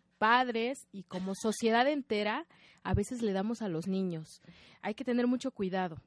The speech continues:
Y bueno, yo voy a continuar con este tema de la empatía, porque es un punto bien trascendental para que a un, para que a un niño lo puedas reconocer desde la parte emocional.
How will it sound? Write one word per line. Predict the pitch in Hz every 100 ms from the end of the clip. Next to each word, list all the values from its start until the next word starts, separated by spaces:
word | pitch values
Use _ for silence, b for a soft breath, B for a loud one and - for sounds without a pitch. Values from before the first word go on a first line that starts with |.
| _ _ _ _ _ _ _ -
Y | 220
bueno, | 247 254
yo | 277
voy | 330
a |
continuar | 320 269 226 226 247 277
con | 277
este | 254 294
tema | 277 226 233 254
de | 247
la | 190
empatía, | 190 190 185 _ 262 269 208 233 302
porque | - 202 190 202 196 196 196 _ -
es | 262
un | 320
punto | 311 302 277 302
bien | 269
trascendental | 269 294 285 226 190 190 226 226 254 339 b b b b b _
para | 208 214
que | 220 233
a |
un, | 247 302 -
para | - 208
que | 214 247
a |
un | 302
niño | 294 302
lo | 302
puedas | - 233 233 240
reconocer | 233 - 180 175 180 220 214
desde | 220 190 180
la | 175
parte | 175 214 208 202 220
emocional. | 202 185 180 - 190 180 185 180 165